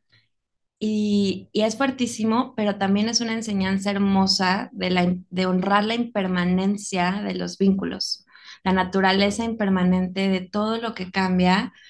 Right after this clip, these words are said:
y a ver si tengo, es como, tengo la valentía para entregarme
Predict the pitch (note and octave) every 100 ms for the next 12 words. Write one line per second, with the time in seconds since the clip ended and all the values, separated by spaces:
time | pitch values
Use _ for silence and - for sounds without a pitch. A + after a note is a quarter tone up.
0 | - - - G#3 G3 G#3 G#3 B3+ C4 B3
1 | A#3 A#3+ G3 F#3+ G#3 F#3 - _ _ _
2 | A#3 B3 C#4 B3 F#3+ F3+ F3+ F#3+ G#3+ G#3+
3 | G#3+ G3 F#3+ G3 F#3+ A3 B3 B3+ B3 B3+